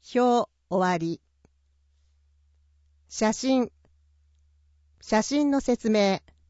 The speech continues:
十一月十日実施の二つの行事のポスターがあります。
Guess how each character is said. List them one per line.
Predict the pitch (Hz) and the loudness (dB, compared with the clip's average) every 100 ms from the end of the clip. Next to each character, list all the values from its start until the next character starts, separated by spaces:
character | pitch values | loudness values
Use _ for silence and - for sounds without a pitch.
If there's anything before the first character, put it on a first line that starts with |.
| _ _ _ _ - _ _ _ _ 175 | _ _ _ _ -20 _ _ _ _ -12
十 | 170 269 320 | -2 0 0
一 | 311 311 | -2 -4
月 | 302 - - | -4 -4 0
十 | 269 262 | 2 2
日 | - 233 - 160 | 2 0 0 -4
実 | 196 196 | -4 -4
施 | - 220 | -2 2
の | 214 214 - _ _ - | 4 2 0 _ _ -8
二 | 247 285 294 | 0 0 2
つ | 311 | 2
の | 277 | 2
行 | 180 190 190 | 2 2 2
事 | 190 | 0
の | 190 180 - - | 0 0 -2 2
ポ | 294 | 2
ス | - | 2
タ | 285 269 | 0 0
ー | |
が | 196 175 | 0 -2
あ | |
り | 156 | -4
ま | 147 156 160 | -4 -6 -8
す。 | - - | -14 -20